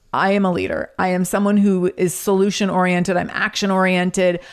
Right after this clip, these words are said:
I wanna be in the middle of things. I wanna be part of, like, what's driving things to keep going,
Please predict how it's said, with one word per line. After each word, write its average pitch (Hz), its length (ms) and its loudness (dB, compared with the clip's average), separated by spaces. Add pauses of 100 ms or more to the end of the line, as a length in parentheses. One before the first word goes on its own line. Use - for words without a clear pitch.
(200)
I 180 260 2
wanna 202 460 2
be 262 160 4
in 247 100 4
the 247 80 4
middle 247 260 2
of 247 220 0
things. 247 420 2
I 165 140 -2
wanna 180 340 0
be 214 140 0
part 196 360 -2
of, 185 380 2
like, 175 220 -2
what's 160 260 -2
driving 175 440 0
things 185 180 0
to 175 100 -6
keep 165 300 -4
going, 190 580 2